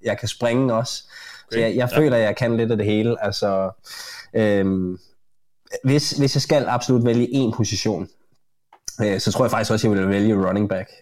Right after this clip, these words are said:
Speaker 1: Øh, og det
Speaker 2: Ja.
Speaker 1: hænger nok sammen med, jo, at jeg ser, jeg har været fascineret af det, siden jeg startede med at, at følge med i N F L. Øh, men jeg kunne også godt tænke mig at røre bolden meget, og jeg synes, det er fedt at, øh, ligesom skulle løbe og, altså, nærmest undvige folk. Og,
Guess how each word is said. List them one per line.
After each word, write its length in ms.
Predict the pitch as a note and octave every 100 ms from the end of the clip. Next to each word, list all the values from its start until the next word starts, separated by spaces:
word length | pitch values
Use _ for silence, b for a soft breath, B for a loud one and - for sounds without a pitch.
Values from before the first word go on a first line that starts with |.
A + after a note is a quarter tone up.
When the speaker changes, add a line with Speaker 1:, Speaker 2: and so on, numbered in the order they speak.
| -
Speaker 1:
Øh, 200 | F#2+ F#2+
og 180 | F#2+ F#2+
det 140 | G2+ G#2
Speaker 2:
Ja. 300 | G2 F#2+ G#2
Speaker 1:
hænger 220 | A#2 G2
nok 160 | A2
sammen 240 | - A2 G2+
med, 140 | G2+
jo, 200 | G#2 G2
at 140 | F#2 F#2+
jeg 120 | F#2+
ser, 240 | G#2+ G2 F2+
jeg 100 | -
har 40 | G2
været 180 | G2+ -
fascineret 380 | G2 G#2+ G#2+
af 80 | G#2
det, 120 | G2+
siden 220 | - A2 G#2+
jeg 80 |
startede 320 | G2+ G2+ A#2+ A2
med 80 |
at, 220 | G2+ G2+ F#2+ G#2
at 60 | -
følge 200 | G2+ G2+
med 160 | G#2
i 100 | A#2+
N 100 | G#2
F 80 | -
L. 120 | G#2+ A2 B B B B -
Øh, 280 | G2+ F#2 F#2
men 300 | F#2+ F#2 F#2+ -
jeg 140 | G2
kunne 160 | - A2
også 100 | -
godt 100 | A#2
tænke 160 | A2
mig 80 | G#2+
at 80 | G2
røre 180 | A2 A2
bolden 240 | A2+ G#2 G#2
meget, 340 | F#2+ G#2+ A#2
og 120 | G#2+ G2
jeg 80 |
synes, 160 | F#2+ G#2+
det 100 | G#2+
er 40 | F#2+
fedt 260 | A2 A2 -
at, 400 | G2+ F#2 F#2 F#2
øh, 60 | F#2 B B B
ligesom 200 | G#2+ G#2+
skulle 260 | - G#2+ G#2+
løbe 280 | A#2 A2
og, 360 | G#2 F#2 F#2+ F#2
altså, 180 | G2 A2
nærmest 260 | G#2+ A2
undvige 480 | A#2 A#2+ A#2+ A2+ G#2 G2+
folk. 320 | G#2+ G2+ F#2+
Og, 340 | G2+ F#2+ F#2